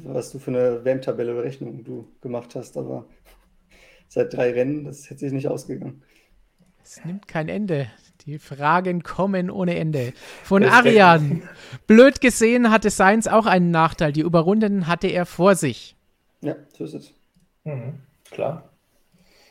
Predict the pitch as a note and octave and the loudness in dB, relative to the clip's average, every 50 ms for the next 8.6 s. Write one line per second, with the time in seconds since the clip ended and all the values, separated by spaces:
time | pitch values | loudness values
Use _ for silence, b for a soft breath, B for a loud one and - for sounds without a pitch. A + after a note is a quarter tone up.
0 | b b b b b F3+ b b b b b b b b b b b b b b | b b b b b -18 b b b b b b b b b b b b b b
1 | b b b b b - G3 A3+ A3 - A#3 A3+ A3 G#3+ G3 - - A3+ G#3+ G#3 | b b b b b -2 -2 -2 0 2 2 2 2 2 0 -2 0 0 2 4
2 | A3 A3+ A3 G3 - - F#3 F#3 G3 A#3 - A#3 A3 G#3+ G3+ - G#3+ G#3 G#3 - | 4 2 2 -2 -2 -2 -2 0 0 0 0 0 0 0 0 -2 -4 -6 -2 -2
3 | G#3 G3+ F#3+ - G3 - G3+ F#3+ F#3 F#3+ - - F#3+ F#3+ F#3 E3+ - - F#3 F3+ | -2 -2 -2 -4 -6 -4 -4 -4 -4 -4 -6 -6 -6 -6 -6 -6 -6 -6 -4 -4
4 | F3+ E3 E3+ E3+ E3 D#3+ F#3 G3+ G3 - F#3+ F3 - - F#3 - - G3 F3+ F3 | -2 -2 -2 0 2 2 2 2 0 -2 -6 -6 -6 -10 -12 -10 -6 -6 -6 -4
5 | E3 D#3 D3 D#3+ G#3 A#3+ A3+ G3 F#3+ F3+ - F#3 F3+ F3+ F3+ F3 - F#3 - F#3 | -4 -4 -4 -4 -4 -4 -4 -4 -4 -2 -2 -2 -2 -2 -4 -4 -4 -2 -2 0
6 | G3+ G3+ G3 F#3 F#3 F3 - F3 D#3 - F#3 F#3+ F#3+ F3 - F3+ F3+ F3 F3 E3+ | -2 0 0 -2 -2 -2 -4 -6 -4 -4 -4 -4 -4 -4 -4 -4 -6 -4 -4 -8
7 | D#3 D3+ - D#3+ E3 D#3+ D3+ D3 D#3+ D#3 E3 F3 E3+ E3+ D#3 D#3 C#3+ C#3+ C#3+ C#3+ | -6 -6 -6 -4 -4 -2 -2 -4 -4 -4 -6 -6 -4 -4 -4 -4 -4 -4 -4 -4
8 | C3+ C3+ C3+ C3 - E3+ F3+ D#3+ D#3 D#3 D3+ - | -6 -6 -6 -10 -10 -8 -6 -6 -4 -6 -8 -10